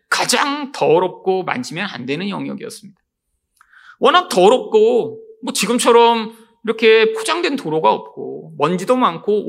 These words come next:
오물이 가득한 데를 다니는 이 발은 인간이 웬만해서는 만지면 안 되는 그런 영역이에요. 여러분, 그래서 노예 가운데도 그 집안에서 가장 신분이 낮은 노예만 다른 사람의 발을 씻도록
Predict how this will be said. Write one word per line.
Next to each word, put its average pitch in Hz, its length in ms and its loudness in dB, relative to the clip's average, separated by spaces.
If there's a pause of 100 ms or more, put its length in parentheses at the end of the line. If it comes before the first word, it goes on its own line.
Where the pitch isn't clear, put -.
오물이 320 300 0
가득한 196 480 -2
데를 180 200 0
다니는 147 560 -8 (420)
이 202 240 -12
발은 135 520 -6 (560)
인간이 226 640 -2 (680)
웬만해서는 277 800 2
만지면 240 480 -4
안 170 120 -2
되는 170 240 -4
그런 180 240 -8
영역이에요. 131 560 -12 (840)
여러분, 254 200 2
그래서 269 240 4
노예 175 260 2
가운데도 180 760 2
그 226 180 -2
집안에서 185 520 -2
가장 - 460 0
신분이 370 540 0
낮은 180 380 0
노예만 135 520 -2 (540)
다른 190 240 -2
사람의 196 440 0
발을 143 280 -4
씻도록 143 680 -4